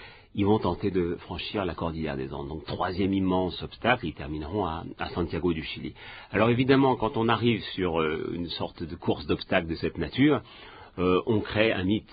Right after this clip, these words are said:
et ce, ce mythe a, n'a, n'a jamais pu être remplacé.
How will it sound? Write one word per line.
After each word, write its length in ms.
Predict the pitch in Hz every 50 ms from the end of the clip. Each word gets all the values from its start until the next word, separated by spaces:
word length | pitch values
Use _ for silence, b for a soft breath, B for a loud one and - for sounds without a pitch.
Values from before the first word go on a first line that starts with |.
| -
et 140 | - - 85
ce, 220 | 82 - 92 85 71
ce 120 | - -
mythe 260 | 82 87 104 104 - 78
a, 180 | 69 - 78
n'a, 220 | 80 82 78 76 76
n'a 160 | 76 78 78
jamais 240 | 82 82 78 78 73
pu 240 | - - - 82
être 180 | 76 - 87 -
remplacé. 560 | 73 71 76 71 - 76 71 - 78 80 -